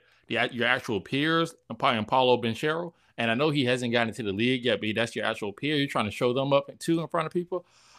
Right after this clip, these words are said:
I just kinda, I wasn't really with it. I mean, I found it funny, but I just wasn't with it. I'm like, it just seems really immature, and it's kinda, uh, surprising who it's coming from.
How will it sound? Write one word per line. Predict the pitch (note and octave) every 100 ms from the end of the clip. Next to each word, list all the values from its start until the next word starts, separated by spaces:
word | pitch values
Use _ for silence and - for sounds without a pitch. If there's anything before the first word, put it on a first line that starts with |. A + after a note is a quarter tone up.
| - G3+
I |
just | G4 -
kinda, | A3 E3+
I | G3
wasn't | B3 F3+ D3+
really | D3 B2+
with | A#2 B2+ F#2+
it. |
I | A#2+
mean, | C#3+ C#3
I | C#3+
found | - C#3 G#2
it | -
funny, | D#3 F3 C3
but | B2
I | C#3
just | D3+ C3+
wasn't | C3+ G#2+ F2+
with | A#2+ A#2+
it. | G2
I'm | A2
like, | F#2+ F#2+ _ _ _
it | C3+
just | D3+ -
seems | D#3 A#2+
really | C#3+ B2 A2+
immature, | G#2+ - C#3 G#2+
and | G2+
it's | -
kinda, | B2 G#2 -
uh, | A#2
surprising | - - B2+ A#2 G2+ G2
who | A2
it's | F#2+
coming | B2 G2+ -
from. | F#2+